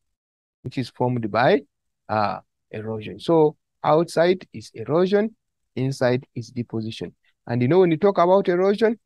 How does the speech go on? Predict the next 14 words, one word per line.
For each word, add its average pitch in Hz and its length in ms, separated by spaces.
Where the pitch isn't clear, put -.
what 156 180
do 160 80
we - 80
expect? - 680
We 107 180
refer 165 260
to 214 300
the 110 100
fast - 340
moving 156 460
water, 180 480
fast 151 260
flowing, 147 480
sorry, 127 480